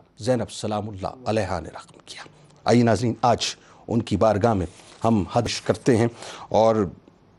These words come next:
گزارش کریں گے کہ بی بی ان ہدایوں کو اپنی بارگاہ میں قبول فرما لیجیے۔ ہمارے ساتھ اس وقت تین شخصیات موجود ہیں جو یقیناً کسی تعارف کی محتاج نہیں۔ پہلی شخصیت میرے دل کے بہت قریب ممتاز عالم دین، اور صبح نور کا واقعی مطلب یہ بہت ہی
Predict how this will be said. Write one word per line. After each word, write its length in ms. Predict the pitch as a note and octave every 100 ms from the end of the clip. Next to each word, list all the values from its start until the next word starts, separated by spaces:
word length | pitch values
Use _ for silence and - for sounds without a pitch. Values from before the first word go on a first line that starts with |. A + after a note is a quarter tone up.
| _ _ _ _ - D#3
گزارش 440 | F3+ A3 A#3 -
کریں 300 | E3+ C#3+ C3
گے 140 | C3
کہ 120 | - G#2+
بی 140 | B2+
بی 120 | A#2+ F#2+ _ _ -
ان 160 | B2 G#2
ہدایوں 320 | A2 A2 G#2+
کو 120 | G#2 F#2+
اپنی 160 | A2
بارگاہ 320 | G2 G2+ G#2+
میں 100 | F2
قبول 260 | F2 F#2 F#2+
فرما 340 | - E2 -
لیجیے۔ 220 | D2 - -
ہمارے 200 | A2+ C3
ساتھ 260 | C3 B2
اس 120 | - C3
وقت 140 | -
تین 220 | F#3 G#3
شخصیات 600 | - C#3 - - C3+ A#2+ - -
موجود 400 | G2+ A#2+ C#3+ B2
ہیں 80 | F#2+ - - - -
جو 120 | C3+
یقیناً 460 | A#2+ C#3+ F3+ E3+ F3
کسی 240 | E3 -
تعارف 340 | D#3 D3+ D#3+ -
کی 80 | D#3
محتاج 340 | C#3+ D#3 D#3
نہیں۔ 120 | F3
پہلی 260 | E3 C#3 D#3
شخصیت 400 | - D#3+ - D#3+
میرے 120 | C3 A#2
دل 160 | C#3+
کے 120 | C#3+
بہت 260 | A2 C#3+ -
قریب 240 | C#3 F#3 - _ _
ممتاز 460 | B2+ C3 C#3 C3 -
عالم 260 | B2+ A#2+
دین، 280 | A2+ D3+ A3+ A3+ - - -
اور 220 | A2+ A2+
صبح 320 | - F3 F#3+
نور 300 | D#3 E3+ G3+
کا 100 | -
واقعی 360 | C#3 C#3 C#3 D#3
مطلب 320 | C#3 C#3+ B2+
یہ 260 | C3+ C3+ A#2+
بہت 240 | A#2+ C3
ہی 100 | C#3